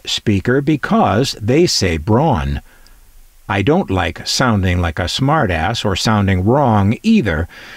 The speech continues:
so this name seems like a source of unnecessary conflict.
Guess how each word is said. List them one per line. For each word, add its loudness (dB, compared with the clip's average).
so 2
this 0
name 4
seems 0
like 0
a 2
source 0
of 0
unnecessary 0
conflict. -4